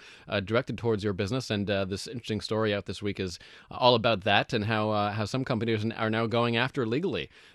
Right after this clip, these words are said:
um, people who post negative comments on Google, on Yelp, and in, on, on others. Is this gonna be something that, uh,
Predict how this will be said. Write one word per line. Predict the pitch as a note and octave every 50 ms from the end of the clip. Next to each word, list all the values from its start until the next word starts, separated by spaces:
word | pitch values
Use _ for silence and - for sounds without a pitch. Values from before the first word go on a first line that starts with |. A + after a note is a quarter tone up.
| - _ -
um, | - F#2+ G2 F#2+
people | - A2+ G2+ G#2+
who | G2 G#2
post | G2+ - A2 G#2 G2 -
negative | G#2+ G2+ G#2 F#2+ G2+ G2+
comments | - - A2 G#2 F#2 F2+ F2+ F2 -
on | F#2+ F#2 F#2+
Google, | F#2 F2+ A#2 A2+ G2+ G#2 G2+ F#2+
on | F2+ F2 F2+
Yelp, | F#2 G2 F#2+ F2+ F2 - -
and | F#2 F2+
in, | F#2 F2+ F2+ - - _
on, | G2 F#2+ - -
on | - F#2 F2+ F#2 F2+ F2 -
others. | - G#2+ G#2 F#2+ F#2+ F2 E2+ E2
Is | G2 G2+ - - B2+ G#2+
this | C3+ B2
gonna | - C#3+ B2
be | A#2+ B2+
something | - B2+ A#2 A2+ A#2 A2+
that, | A#2 A2 - -
uh, | A2 A2 A2